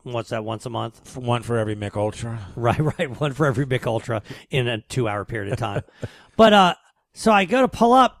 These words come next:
Speaker 1: and they have people outside like Chick-fil-A.
Speaker 2: Yeah.
Speaker 1: Okay. Have you seen this already?
Speaker 2: No, but I mean, I'm assuming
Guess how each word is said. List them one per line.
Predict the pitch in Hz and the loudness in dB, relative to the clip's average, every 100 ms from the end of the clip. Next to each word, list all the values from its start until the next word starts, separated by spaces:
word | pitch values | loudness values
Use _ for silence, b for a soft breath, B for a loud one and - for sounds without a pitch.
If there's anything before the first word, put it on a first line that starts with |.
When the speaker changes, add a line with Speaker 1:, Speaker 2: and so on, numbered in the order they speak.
| - | -6
Speaker 1:
and | 170 170 160 _ _ _ _ - | -4 -4 -6 _ _ _ _ -8
they | 143 185 | -2 0
have | 165 185 - | 2 0 -2
people | 226 202 185 | -6 -6 -4
outside | 156 165 - 180 202 | -6 -6 -8 -6 -4
like | 156 - | -6 -8
Chick-fil-A. | - - - 127 95 95 _ _ _ _ _ _ - | -8 -10 -6 -8 -8 -12 _ _ _ _ _ _ -4
Speaker 2:
Yeah. | 147 156 - _ 151 | -2 -2 -4 _ -6
Speaker 1:
Okay. | 139 160 160 147 | -2 -2 -2 0
Have | 156 | 0
you | 190 | 2
seen | - 165 | 0 -2
this | 214 254 | -2 -2
already? | 269 285 294 | -2 -2 -6
Speaker 2:
No, | 220 139 175 190 | -6 2 6 8
but | 131 127 | 8 4
I | |
mean, | 127 | 4
I'm | 123 120 | 2 0
assuming | - 156 135 113 107 | 0 0 2 -2 -6